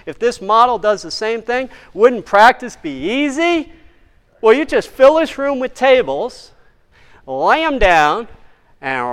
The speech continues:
rack 'em and crack 'em. Wouldn't life be easy, right? Pay at the door, okay? And that uns-, uh, that, that stunk joint model is accomplished via, I love these terms, grip and rip, okay? And we have the,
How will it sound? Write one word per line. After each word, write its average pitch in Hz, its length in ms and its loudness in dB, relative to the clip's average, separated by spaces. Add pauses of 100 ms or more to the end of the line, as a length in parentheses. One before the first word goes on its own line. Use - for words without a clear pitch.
rack 220 260 4
'em 277 100 -4
and - 80 -8
crack 170 360 0
'em. - 40 -20 (1500)
Wouldn't 190 260 -6
life 180 260 -6
be 165 240 -10
easy, 107 220 -20 (380)
right? 160 260 -2 (420)
Pay 180 200 2
at 165 80 -6
the 143 80 -10
door, 117 260 -12 (600)
okay? 139 260 -12 (440)
And 151 460 -2 (100)
that 196 340 0
uns-, 196 400 -8
uh, 165 140 -6
that, 175 300 -2
that 170 240 -4
stunk 190 260 -8
joint 175 240 -8
model 196 260 0
is 143 140 -10
accomplished 196 520 -4
via, 143 260 -4
I 139 40 0
love 147 220 -4
these 139 220 -12
terms, 165 360 -6 (360)
grip 170 300 -2
and 156 160 -6
rip, - 420 0 (360)
okay? 156 300 -4 (140)
And 131 260 -16 (180)
we 131 120 -12
have 143 260 -4
the, 127 260 -8